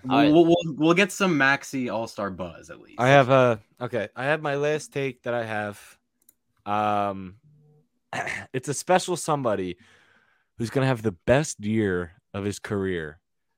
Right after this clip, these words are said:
Speaker 3: Somebody who gets a lot of hate on the Sixers team, but, you know,
Speaker 1: Oh,
Speaker 3: he
Speaker 1: God.
Speaker 3: comes in strong.
Speaker 1: Oh, God.
Speaker 3: Mister Tobias Harris is
Speaker 1: Okay,
Speaker 3: going
Speaker 1: okay.
Speaker 3: to have the best year of his career in twenty twenty-two, twenty twenty-three.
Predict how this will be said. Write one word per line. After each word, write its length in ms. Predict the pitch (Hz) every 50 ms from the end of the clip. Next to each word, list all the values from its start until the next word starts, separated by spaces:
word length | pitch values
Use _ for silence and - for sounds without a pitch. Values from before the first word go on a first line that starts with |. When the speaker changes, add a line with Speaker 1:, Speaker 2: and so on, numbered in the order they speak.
| _ _ _ _ _ _ _
Speaker 3:
Somebody 320 | _ - 117 120 123 127 131
who 80 | 127
gets 180 | 117 123 113 -
a 40 | 113
lot 220 | 107 110 110 120
of 80 | 131 131
hate 240 | 113 104 104 104 101
on 120 | 98 98 98
the 80 | 101
Sixers 420 | 101 - - 92 - - 90 82 -
team, 380 | - 82 82 80 80 87 104 _ _
but, 220 | - 80 78 78 - _ _ _ _
you 80 | - 82
know, 200 | 78 76 82 78
Speaker 1:
Oh, 60 | 67
Speaker 3:
he 60 | 87
Speaker 1:
God. 300 | - - 69 53 50 50 _ _
Speaker 3:
comes 260 | - 95 95 95 95
in 100 | 98 90
strong. 460 | - - - 90 82 80 80 80 80 - _ _ _ _ _
Speaker 1:
Oh, 180 | - 98 90 -
God. 380 | - - 65 50 50 - - - _ _ _ _ _ _ _ _ _ -
Speaker 3:
Mister 420 | 113 120 139 165 - - - 185
Tobias 720 | - - - 175 151 131 127 147 147 170 190 220 220 214 -
Harris 720 | - - 180 175 180 185 180 156 123 107 95 - - - -
is 40 | 123
Speaker 1:
Okay, 300 | 135 - 147 135 113 110
Speaker 3:
going 260 | 165 170 175 185 196
Speaker 1:
okay. 140 | - 180 175
Speaker 3:
to 60 | 175
have 300 | 180 170 160 156 151 143 - - - - - - _ _ _ -
the 100 | 165 160
best 540 | 147 - 175 175 190 220 220 - - -
year 320 | 170 185 185 185 180 160 143
of 200 | 127 143 147 127
his 180 | 147 139 -
career 560 | - - 170 165 151 151 165 165 160 156 151 147
in 220 | - 139 139 135
twenty 320 | - - - 156 156 165 165
twenty-two, 640 | 151 - 175 156 151 151 139 - - 147 139 139 127
twenty 320 | - - 139 131 131 127
twenty-three. 800 | 120 - 131 123 123 120 117 - 113 104 104 98 92 90 90